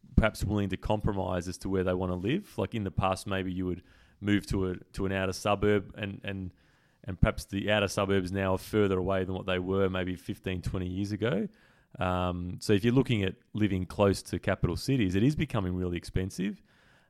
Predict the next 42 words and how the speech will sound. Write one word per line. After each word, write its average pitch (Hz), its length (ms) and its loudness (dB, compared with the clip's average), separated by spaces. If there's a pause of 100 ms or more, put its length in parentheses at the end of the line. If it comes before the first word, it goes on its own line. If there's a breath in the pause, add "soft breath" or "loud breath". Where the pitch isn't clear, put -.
(120)
Um, 87 600 -4
and 113 100 2
in 117 80 0
particular, 92 560 0
you 92 160 -4
know, 90 300 -8
we've 98 120 -8
spoken 92 280 -6
a 87 40 -6
few 95 220 -6
times 87 340 -4
about 85 460 -2 (540 soft breath)
the 95 80 -4
need 95 160 2
for 107 160 0
infrastructure, 101 520 0
public 92 360 0
transport, 95 800 -2 (160)
may-, 104 220 -2
maybe 95 360 0
moving 95 460 2
jobs 92 320 4
out 92 100 2
of 87 140 -2
capital 90 260 -4
cities. 92 300 -2
But - 160 -2
with, 104 180 -2
without 113 380 2
those 95 220 2
things, 98 340 -2 (340 soft breath)
I - 40 -12
think 127 120 0
there's 107 160 2
always 110 400 6
gonna 95 180 -2
be 92 180 0
that 90 180 -6
demand, 92 420 -2
isn't 98 160 -4
there, 87 160 -4
for 87 400 -4